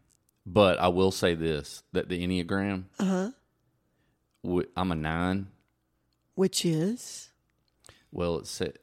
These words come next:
Speaker 1: well, what people claim is that a nine
Speaker 2: Oh,
Speaker 1: is
Speaker 2: my,
Speaker 1: the
Speaker 2: here
Speaker 1: one
Speaker 2: we
Speaker 1: that's,
Speaker 2: go.
Speaker 1: is the one that's most like
Speaker 2: Most like
Speaker 1: Jesus.
Speaker 2: Jesus. I knew that was coming.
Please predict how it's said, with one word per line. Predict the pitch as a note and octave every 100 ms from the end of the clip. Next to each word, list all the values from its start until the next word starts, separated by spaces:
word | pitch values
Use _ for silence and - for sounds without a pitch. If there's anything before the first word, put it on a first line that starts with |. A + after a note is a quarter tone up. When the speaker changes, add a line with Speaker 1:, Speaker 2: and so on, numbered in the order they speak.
| _ - - - - _ _ _ _ _ -
Speaker 1:
well, | F2 D#2
what | E2+ -
people | G2+ F#2 D#2+
claim | - F#2 F#2+ E2+ D#2 D#2 _ _ _ _ - -
is | F#2+ E2+
that | F2+
a | D#2+
nine | D#2+ D#2+ F2 F#2 F#2 F2 _ - -
Speaker 2:
Oh, | G#3 F#3+ F#3 F3+
Speaker 1:
is | F3
Speaker 2:
my, | E3+
Speaker 1:
the | F3+
Speaker 2:
here | G3
Speaker 1:
one | G3
Speaker 2:
we | G3+
Speaker 1:
that's, | F#3 F#3
Speaker 2:
go. | - E3 -
Speaker 1:
is | F2
the | E2+
one | D#2 E2+
that's | D#2 -
most | E2+ E2 -
like | D#2
Speaker 2:
Most | D#2 E2
like | D#2
Speaker 1:
Jesus. | D2 -
Speaker 2:
Jesus. | - - - - -
I | - _ _
knew | _
that | _ _
was | - -
coming. | -